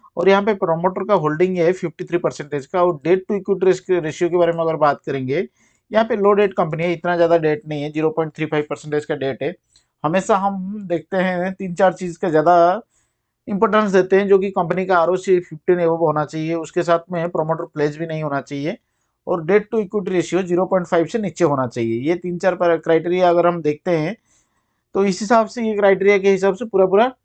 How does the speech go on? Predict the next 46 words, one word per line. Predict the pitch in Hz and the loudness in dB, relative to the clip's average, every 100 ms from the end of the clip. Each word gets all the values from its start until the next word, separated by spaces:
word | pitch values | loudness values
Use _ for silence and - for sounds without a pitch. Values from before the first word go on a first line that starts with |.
| _ _ - _ | _ _ -20 _
ठीक | 220 185 | -6 2
बैठता | 170 127 151 | 2 4 2
है। | |
अगर | 151 170 | 4 4
हम | 185 180 | 2 0
all | 160 175 | 0 2
time | 190 190 | 0 0
high | 170 165 | -2 2
की | 180 | 4
बात | 170 170 | 4 2
करेंगे, | 160 151 180 | -4 -2 2
यहाँ | 185 | 2
पे | 175 | 2
पन्द्रह | 185 165 160 165 | -4 -4 0 0
सौ | 170 | 0
इक्यासी | 151 165 156 | 0 -2 0
करोड़, | 165 165 160 139 139 147 143 139 _ _ | -4 -2 -2 -2 -4 -6 -8 -12 _ _
पन्द्रह | 160 165 175 | -8 2 2
सौ | 175 | 2
इक्यासी | 170 175 170 185 | 0 2 2 2
का, | 185 170 | 0 -2
सॉरी, | 151 147 139 | -2 -2 -2
यहाँ | 131 143 | -2 -2
पे | 156 139 131 | -4 -4 -4
फिफ्टीन, | 147 139 170 170 160 _ _ - | -6 -12 -6 -6 -6 _ _ -14
फिफ्टीन | 151 165 | -12 -4
हंड्रेड | 165 165 165 | -2 2 2
एटी | 156 151 | 2 4
वन | 170 160 165 | 4 4 2
का | 175 156 208 - _ _ - | 2 2 0 -6 _ _ -2
all | 156 165 | 0 2
time | 180 175 | 0 0
high | 156 156 | -2 -2
प्राइस | 165 156 139 143 | 0 0 0 -2
है। | 208 - _ _ _ | -6 -8 _ _ _
तो | 180 175 | 0 4
अभी | 160 156 190 | 4 2 0
स्टॉक | 202 190 175 | 0 0 2
जो | 185 | 0
ट्रेडिंग | 185 170 165 | 0 -2 -2
हो | 156 143 | 0 2
रहा | 165 | 2
है | |
वन | 190 165 170 | 4 2 2
ज़ीरो | 160 190 | -2 -2
फ़ाइव | 202 151 | 0 -2